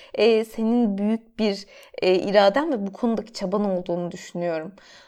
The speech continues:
E, iraden derken tabii şunu kastetmiyorum. "Kendini tuttun, helal olsun Öykü." anlamında demiyorum. Aslında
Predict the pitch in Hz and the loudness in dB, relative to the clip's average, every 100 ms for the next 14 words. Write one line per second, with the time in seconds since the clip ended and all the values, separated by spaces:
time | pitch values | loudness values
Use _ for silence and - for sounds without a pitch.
0 | - - 247 247 240 262 254 285 330 403 | -10 -6 0 2 2 0 -6 -4 -6 -6
1 | 294 226 214 - 233 233 220 240 233 185 | -6 -6 -8 -8 -6 -6 -6 -6 -4 -4
2 | 175 180 - 240 233 220 - - 214 208 | -4 -6 -6 -4 -4 -6 -10 -10 -8 -6
3 | 226 240 226 214 208 - 202 202 202 - | -2 0 2 0 -2 -6 -6 -6 -8 -6
4 | 226 240 247 240 226 220 220 190 170 151 | -2 -2 -2 -2 0 0 0 -2 -4 -6
5 | - 269 - | -8 -10 -6